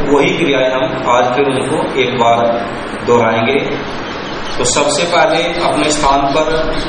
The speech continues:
खड़े खड़े ताड़ासन के लिए हाथों को कोई भी बराबर में नहीं फैलाएंगे, क्योंकि अपने पास सीमित सा स्थान है, तो सीधे यहीं से धीरे धीरे ऊपर ले जाएंगे बिल्कुल धीरे धीरे। मैंने कल एक बात कही थी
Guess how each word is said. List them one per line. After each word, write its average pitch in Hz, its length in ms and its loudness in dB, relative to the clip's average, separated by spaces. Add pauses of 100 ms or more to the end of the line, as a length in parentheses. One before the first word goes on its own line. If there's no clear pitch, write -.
(500)
खड़े 139 240 4
खड़े 151 380 2 (800)
ताड़ासन 143 640 4
के 180 60 2
लिए 175 440 0 (460)
हाथों 202 280 4
को 202 140 2
कोई 190 200 2
भी 190 120 2
बराबर 127 480 2
में 165 140 0
नहीं 143 120 2
फैलाएंगे, 147 500 0
क्योंकि 143 300 0
अपने 139 360 0
पास 135 360 4
सीमित 131 520 0
सा 135 200 2
स्थान 131 420 0
है, 120 280 -2 (400)
तो 147 80 2
सीधे 160 280 0
यहीं 147 340 2
से 160 220 0
धीरे 151 420 0
धीरे 143 420 2 (640)
ऊपर 139 280 2
ले 156 160 2
जाएंगे 143 300 0 (100)
बिल्कुल 202 400 4
धीरे 147 260 2
धीरे। 139 200 0
मैंने 160 300 0
कल 170 120 0
एक 165 200 0
बात 151 300 2
कही 143 140 2
थी 143 180 -2